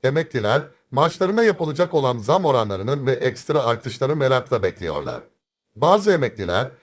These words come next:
mevcut ekonomik koşullar göz önünde bulundurulduğunda maaşlarına ekstra zam yapılmasını talep ediyorlar.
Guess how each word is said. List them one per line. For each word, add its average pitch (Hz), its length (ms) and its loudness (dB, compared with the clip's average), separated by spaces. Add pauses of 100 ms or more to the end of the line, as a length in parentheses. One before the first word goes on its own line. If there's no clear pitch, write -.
(120)
mevcut 165 440 0
ekonomik 160 460 -4
koşullar 151 480 0
göz 175 300 0
önünde 139 340 -2
bulundurulduğunda 120 760 -4
maaşlarına 123 520 0
ekstra 139 460 -2
zam 156 260 0
yapılmasını 135 580 -4
talep 107 280 -2
ediyorlar. 71 460 -6